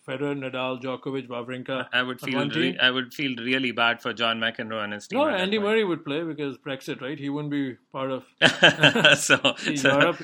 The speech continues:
Speaker 2: so Brexit won't be.
Speaker 1: Yeah.
Speaker 2: So this is Euro against the rest. <laughs>
Speaker 1: Yeah.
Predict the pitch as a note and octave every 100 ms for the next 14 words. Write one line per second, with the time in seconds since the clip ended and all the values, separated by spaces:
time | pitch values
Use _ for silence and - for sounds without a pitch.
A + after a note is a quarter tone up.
0 | D3+ E3 C3 C3+ C#3+ C#3+ D#3 C#3+ C3 B2+
1 | B2+ G3+ D3+ C#3+ D#3+ E3 B2+ C#3 D#3+ E3
2 | D#3 C3+ C3 B2+ - B2 A#2 G2+ - -
3 | - D3